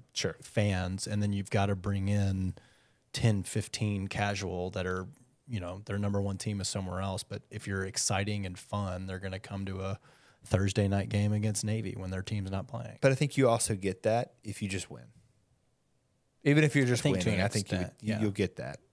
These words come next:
Speaker 1: So, well, I mean, let's say they run through Navy, then they run through Boise, or Mizzou, then Boise. Yeah, Mizzou, Mizzou, then Boise.
Speaker 2: Yeah.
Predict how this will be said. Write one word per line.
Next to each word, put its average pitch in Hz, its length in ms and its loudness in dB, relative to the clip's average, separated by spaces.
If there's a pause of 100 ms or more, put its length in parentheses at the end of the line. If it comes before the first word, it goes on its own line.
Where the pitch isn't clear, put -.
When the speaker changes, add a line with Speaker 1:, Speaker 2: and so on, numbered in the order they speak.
(180)
Speaker 1:
So, 85 360 -2 (540)
well, 107 140 6
I 104 40 6
mean, 101 160 4
let's 113 220 4
say 107 200 6
they 101 220 6
run 98 300 2
through 95 420 4
Navy, 95 600 2
then 95 180 -2
they 92 100 2
run 92 320 -2
through 92 200 0
Boise, 101 840 2 (840)
or 101 100 2
Mizzou, 104 460 0
then 104 160 -4
Boise. 113 400 -4 (180)
Yeah, - 140 -2 (100)
Mizzou, 113 460 4 (1000)
Mizzou, 110 240 4
then 101 140 0
Boise. 85 300 -6
Speaker 2:
Yeah. 104 160 -6